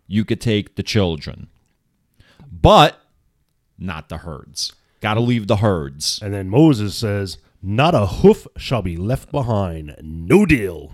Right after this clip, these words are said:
Speaker 1: Yeah. Um, so Pharaoh is, like,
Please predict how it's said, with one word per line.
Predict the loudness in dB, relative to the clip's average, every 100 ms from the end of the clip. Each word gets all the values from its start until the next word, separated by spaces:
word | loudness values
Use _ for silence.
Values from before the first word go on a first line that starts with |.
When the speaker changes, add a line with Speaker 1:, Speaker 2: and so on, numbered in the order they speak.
| -16
Speaker 1:
Yeah. | -10 -10 -10 -16 _ _ _ _ _ -4
Um, | 0 2 2 0 -2 -6 _ _ _ _ _ _ _ _ _ _ _ _ _ _ _ _ _ _ -6
so | -2 2 2 2 -2 -10 _ _
Pharaoh | -10 -6 -2 0 2 0
is, | 0 -2
like, | -2 -4